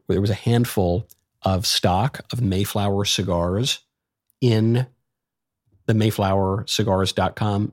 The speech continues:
shop. It, it, it was very minor supply. It, I think it was a handful of the packs of Dawn Robustos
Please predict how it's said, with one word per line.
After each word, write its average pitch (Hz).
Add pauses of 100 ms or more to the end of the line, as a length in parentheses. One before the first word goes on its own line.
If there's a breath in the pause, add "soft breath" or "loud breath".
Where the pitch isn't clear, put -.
shop. 107 (440 loud breath)
It, -
it, 123 (220)
it -
was 127
very 156
minor 160
supply. 139
It, 131
I 123
think 139
it 131
was 117
a 98
handful 131
of 117
the -
packs 120
of 110
Dawn 113
Robustos 110